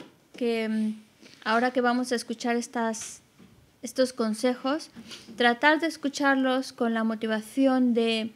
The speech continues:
ir creando todas aquellas causas que nos puedan llevar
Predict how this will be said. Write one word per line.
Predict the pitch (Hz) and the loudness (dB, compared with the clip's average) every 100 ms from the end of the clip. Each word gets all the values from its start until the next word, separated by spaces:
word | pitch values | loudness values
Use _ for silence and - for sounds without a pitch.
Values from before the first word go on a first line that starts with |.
| - _ _ - | -16 _ _ -2
ir | 269 269 | 0 2
creando | 277 269 262 262 254 254 254 | 4 6 6 6 6 4 2
todas | - 285 311 330 320 | 0 2 2 2 -2
aquellas | 294 285 285 277 262 - | -2 2 2 2 -2 0
causas | - 277 277 277 214 196 214 - - - - | 8 8 8 2 -4 -4 -8 -16 -20 -20 -8
que | - | 0
nos | 233 226 | 0 0
puedan | - 262 262 269 | 4 6 8 6
llevar | 247 220 240 262 | 6 6 6 6